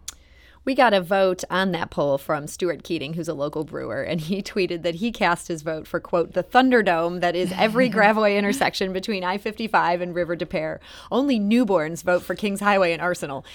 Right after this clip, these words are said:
Speaker 1: If you think Grand and Forest Park slash I forty is bad, it's because you rarely venture into the city," unquote.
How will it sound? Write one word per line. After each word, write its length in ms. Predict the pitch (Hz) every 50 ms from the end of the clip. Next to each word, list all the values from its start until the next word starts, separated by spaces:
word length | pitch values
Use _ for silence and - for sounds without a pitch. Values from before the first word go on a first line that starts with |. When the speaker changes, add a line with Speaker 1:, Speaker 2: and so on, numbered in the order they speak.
| - - -
Speaker 1:
If 100 | - 185
you 140 | 190 262 339
think 180 | 349 349 285 -
Grand 240 | 233 233 233 226
and 80 | 202 196
Forest 360 | - - 220 220 220 208 214
Park 220 | - 214 202 208 -
slash 280 | - 196 180 185 190
I 140 | 190 190 190
forty 320 | 185 - 202 190 175 165
is 100 | 170 156
bad, 340 | 151 180 170 165 165 165 160
it's 160 | - 180 170
because 280 | 165 185 160 202 185 170
you 160 | 165 185 180
rarely 420 | 165 170 190 202 240 226 208 214 220
venture 400 | 180 170 190 196 190 - 196 -
into 260 | - 185 180 - 185
the 120 | 165 180
city," 360 | - - 190 170 165 160 -
unquote. 460 | - 175 180 175 - - - - -